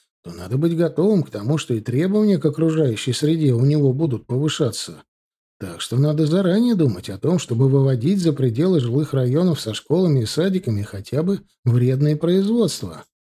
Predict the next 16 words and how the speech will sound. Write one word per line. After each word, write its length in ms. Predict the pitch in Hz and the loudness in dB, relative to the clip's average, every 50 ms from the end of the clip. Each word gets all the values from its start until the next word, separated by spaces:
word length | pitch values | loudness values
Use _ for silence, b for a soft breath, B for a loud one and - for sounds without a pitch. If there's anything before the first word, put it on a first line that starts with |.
| _ _ _ _ - | _ _ _ _ -20
Чтобы 280 | - - 98 85 87 85 | -14 -12 -12 -12 -12 -12
подчеркнуть 680 | - 107 - - - 127 120 120 - 127 104 95 - | -12 -12 -10 -4 -2 -2 -2 0 0 -2 -2 -2 -2
важность 480 | 104 117 113 101 90 87 87 - - | -2 -2 -2 -2 -4 -8 -10 -12 -12
тематики, 560 | - - 110 127 160 180 165 - 151 139 - 131 | -8 -6 -2 0 0 0 0 0 -2 -2 0 -2
отвечая 520 | 117 - 127 127 - - 160 160 156 143 | -2 0 0 -2 0 0 2 2 2 2
на 140 | 135 131 131 | 2 2 2
один 240 | 127 127 147 143 135 | 2 2 2 2 2
из 100 | 123 120 | 2 2
вопросов, 640 | 127 127 123 - 131 135 131 127 - 117 104 - 113 | 0 0 0 0 0 0 0 0 -2 -6 -8 -6 -8
особо 420 | 107 - - - 151 160 170 165 | -8 -6 -4 -2 -2 -2 -2 -4
подчеркнул 800 | 156 - 143 135 - - - 147 139 135 - 143 151 151 147 143 147 | -4 -4 -4 -6 -6 -2 -2 -2 -2 0 0 0 0 2 0 0 0
идеологический 960 | 147 147 151 151 143 151 147 151 151 151 151 156 170 147 - 143 135 - - 127 | 0 0 0 2 0 0 0 2 0 0 0 -2 -2 -2 0 -2 -2 -2 -2 -2
аспект 520 | 123 117 - - - 147 156 147 - _ - | -2 -2 -4 -4 -2 -2 -2 -2 -4 _ -4
правильной 560 | 131 127 131 143 151 151 147 143 143 139 131 | -2 0 0 2 2 2 2 2 2 2 0
экологической 720 | 117 - 120 117 113 110 110 113 110 - 113 - - - 113 | 0 -2 -2 -2 -2 -2 -4 -6 -8 -8 -10 -8 -6 -6 -6
политики. 680 | 110 - 113 110 110 104 87 - 92 - - 85 - | -4 -4 -4 -4 -4 -4 -6 -10 -14 -18 -18 -20 -20